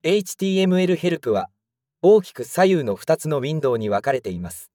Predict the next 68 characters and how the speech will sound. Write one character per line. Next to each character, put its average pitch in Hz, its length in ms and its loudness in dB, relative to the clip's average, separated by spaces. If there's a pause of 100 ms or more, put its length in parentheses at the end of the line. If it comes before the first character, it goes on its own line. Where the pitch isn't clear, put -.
(360)
左 185 360 2
側 185 220 2
は 175 100 4
ヘ 190 160 4
ル 202 80 2
プ 143 140 -4
の 101 100 -4
目 92 260 -8
次、 98 180 -14 (600)
右 143 260 -2
側 185 200 4
は 170 120 6
ヘ 190 140 2
ル 214 140 4
プ 180 80 -2
の 156 120 0
本 180 220 2
文 147 160 -2
を 104 60 -4
表 92 120 -6
示 139 280 0
す - 140 -6
る 143 100 0
部 143 120 -2
分 117 180 -6
で 87 100 -12
す。 - 220 -16 (380)
そ 170 200 2
れ 214 100 8
ぞ 208 100 6
れ 190 100 2
の 139 80 -4
表 113 100 -8
示 156 280 2
部 170 120 -2
分 135 200 -4
へ 101 80 -2
は、 92 200 -4 (500)
エ 139 100 4
フ 214 140 2
六 220 200 4
キ 202 180 -2
ー 156 100 2
を 117 60 2
押 113 120 -2
す - 60 -12
こ 139 140 -4
と 147 80 0
で 107 100 0
フ 185 200 4
ォ - 20 6
ー 190 40 2
カ 175 120 -4
ス - 140 -6
を 110 100 2
移 110 80 -4
動 151 180 2
す - 140 -4
る 156 80 -4
こ 147 100 -4
と 151 100 -2
が 101 120 -4
で 92 100 -8
き - 100 -14
ま 92 120 -6
す。 - 180 -18 (380)
ま 117 180 -6
た、 127 200 -2